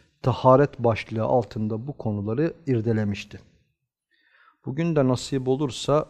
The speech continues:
maksut olan ibadetlerin ilki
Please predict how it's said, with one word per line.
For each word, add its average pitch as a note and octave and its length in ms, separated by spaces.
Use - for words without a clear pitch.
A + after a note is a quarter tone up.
maksut A#2+ 840
olan A2+ 400
ibadetlerin A#2+ 920
ilki B2+ 440